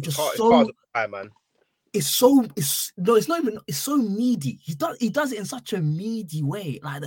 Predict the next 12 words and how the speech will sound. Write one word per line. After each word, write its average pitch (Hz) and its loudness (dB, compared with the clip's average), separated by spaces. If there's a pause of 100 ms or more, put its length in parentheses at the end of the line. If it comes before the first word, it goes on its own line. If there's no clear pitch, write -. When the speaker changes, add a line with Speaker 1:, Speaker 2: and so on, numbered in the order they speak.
(220)
Speaker 1:
What 220 -8
do 294 -10
you 254 -2
Speaker 2:
like, 180 6
Speaker 1:
mean? - -14
Speaker 2:
he's 247 -2
a, 196 -4 (460)
he, - -4
he's 202 -8
a 170 -2
good 208 -4
player 143 0